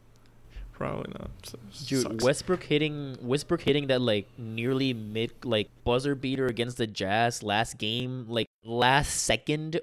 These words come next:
Speaker 2: of that, um, like, season, like, after
Speaker 1: No
Speaker 2: the
Speaker 1: way, it
Speaker 2: Durant
Speaker 1: wasn't
Speaker 2: trade.
Speaker 1: Ja-, it wasn't Jazz, it was the Nuggets.
Speaker 2: No?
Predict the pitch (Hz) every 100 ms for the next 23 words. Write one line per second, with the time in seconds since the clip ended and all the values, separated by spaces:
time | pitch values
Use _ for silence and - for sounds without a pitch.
0 | 123 123 113 110 107 113 120 120 113 110
1 | 110 107 110 104 - 117 123 139 143 127
2 | - 113 - 101 202 202 233 202 113 -
3 | 160 143 147 160 151 143 165 165 139 143
4 | 147 127 131 135 131 139 143 104 127